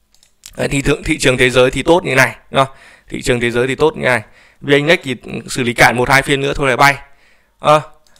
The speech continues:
ok, đi sâu vào phân tích các mã để xem thị trường của mình xấu tốt ra sao. Và mọi, mọi người nhớ like nhá.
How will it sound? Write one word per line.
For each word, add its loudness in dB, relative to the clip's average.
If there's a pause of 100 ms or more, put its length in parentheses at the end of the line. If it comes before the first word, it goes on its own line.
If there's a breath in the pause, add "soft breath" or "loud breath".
(120)
ok, 0 (320)
đi -4
sâu 2
vào 0
phân 0
tích 2
các 0
mã 4
để 2
xem 0
thị -4
trường 0
của 0
mình -2
xấu 0
tốt 0
ra -2
sao. 2
Và 2
mọi, 0 (100)
mọi 0
người 0
nhớ 0
like 2
nhá. -4